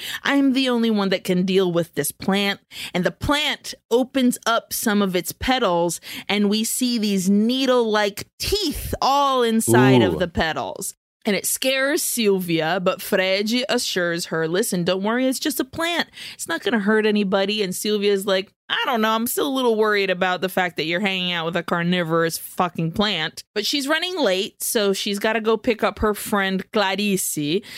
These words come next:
Speaker 1: And she tells Fred, "Listen, please be careful." And he says, "Don't worry about it. I'll stay up and wait for you until you're finished with your thing with Clarice." They kiss, and off she goes.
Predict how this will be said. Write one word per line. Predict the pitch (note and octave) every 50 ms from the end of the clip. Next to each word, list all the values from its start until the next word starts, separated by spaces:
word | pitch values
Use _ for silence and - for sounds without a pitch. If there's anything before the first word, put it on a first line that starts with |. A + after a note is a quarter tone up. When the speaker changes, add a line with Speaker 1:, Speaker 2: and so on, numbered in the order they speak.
| - - - -
Speaker 1:
And | F#3 F#3
she | - G3+ F#3+
tells | - - A3+ G3+ G#3+ G#3+ -
Fred, | - - G#3 F#3+ F#3 F#3 F#3+ F#3
"Listen, | G3 F#3+ F#3+ F#3+ F#3+ F#3 F#3+ - - C#3+ C3+ -
please | - - E3 F3 G3 G#3
be | G#3 C4+ C4
careful." | - - - C#4 A#3 A#3 A#3 - - - A#3 A3+ A3+ A3+ A#3+ B3 - - - - - - - _ -
And | F#3 F3+ F3+ F3 F3 F3
he | - - G#3
says, | G3 - - F#3+ F#3+ F#3
"Don't | F#3 G3 G3+ A3+ A#3+
worry | D4+ C4 B3+ C4+ C4+
about | C4 A#3 B3+ B3 B3
it. | B3 B3 A#3+ -
I'll | - G#3 A3
stay | - - - - C#4 C#4 C#4
up | B3+ A#3 A#3 - -
and | - A#3+ A#3+ A#3 G#3+
wait | G#3+ G#3 G3 -
for | - - - G#3+
you | G#3 G3 F#3+ F#3+ F#3+ F#3+ F#3+
until | F#3+ F#3 F3+ - - G3+ G3
you're | F#3+ F#3+ F#3+ F3+
finished | - - G3 F#3 F#3 F3 F3 - - - - -
with | F#3+ F3+ F3 F#3+ -
your | E3+ D#3+ D#3+ D#3+ E3 E3 E3 - - -
thing | - - F#3+ F3+ E3+ E3 D#3+
with | E3 F3 -
Clarice." | - E3+ D#3+ D#3+ F#3 A#3+ B3+ B3+ - - C4+ B3+ B3 A#3+ - - - - - -
They | F3+ F#3+ F#3 F#3
kiss, | F#3 - - E4 E4 E4+ E4+ - - - - -
and | G#3 F#3+ F#3+ F#3+ -
off | - F3+ F3 F3 F3 - - - - - _ _ _ -
she | - - G3+ F3+
goes. | F3 D3+ - - - - - - - -